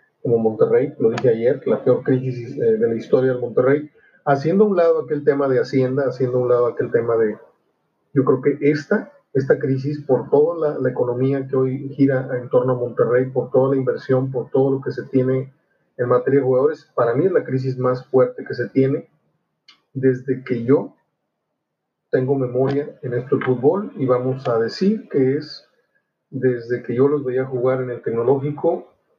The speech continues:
con ocho, diez mil gentes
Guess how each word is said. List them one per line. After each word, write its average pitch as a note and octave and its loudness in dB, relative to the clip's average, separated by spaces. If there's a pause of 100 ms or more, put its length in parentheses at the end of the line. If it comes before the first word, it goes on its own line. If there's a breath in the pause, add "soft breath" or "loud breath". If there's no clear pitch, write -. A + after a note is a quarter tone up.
(240)
con E3+ 0 (760)
ocho, D#3+ 2
diez C3 2
mil D3+ -2 (460)
gentes - -6